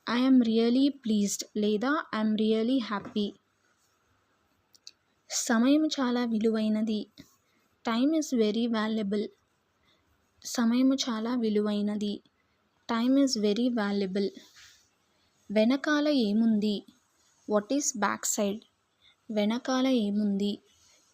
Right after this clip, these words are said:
What is backside? అక్కడ ఏదో కదులుతుంది.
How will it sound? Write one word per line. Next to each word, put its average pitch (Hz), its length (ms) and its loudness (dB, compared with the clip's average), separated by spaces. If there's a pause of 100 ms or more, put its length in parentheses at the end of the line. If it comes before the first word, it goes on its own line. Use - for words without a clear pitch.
What 202 160 -2 (100)
is 277 100 -2 (200)
backside? 202 580 -4 (1500)
అక్కడ 277 240 0 (180)
ఏదో 277 180 2 (120)
కదులుతుంది. 214 720 0